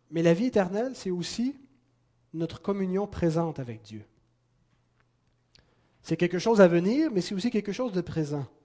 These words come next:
Jésus déclare dans sa prière sacerdotale, la prière qu'il fait avant d'aller, euh, à la croix, en Jean dix-sept,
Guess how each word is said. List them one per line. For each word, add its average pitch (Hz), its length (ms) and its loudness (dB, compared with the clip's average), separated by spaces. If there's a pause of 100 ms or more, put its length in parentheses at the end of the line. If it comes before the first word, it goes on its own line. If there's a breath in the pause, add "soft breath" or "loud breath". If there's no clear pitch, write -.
(880)
Jésus 196 380 -2
déclare 208 500 4
dans 175 240 2
sa 170 140 -2
prière 175 420 4
sacerdotale, 165 680 0
la 160 100 0
prière 160 260 0
qu'il 151 160 -8
fait 170 320 0 (100)
avant 147 540 -6
d'aller, 143 360 -4 (340)
euh, 131 100 -14 (220)
à 147 100 -4
la 139 100 -4
croix, 170 600 -6
en 143 140 -12
Jean 156 180 -6
dix-sept, 151 520 -6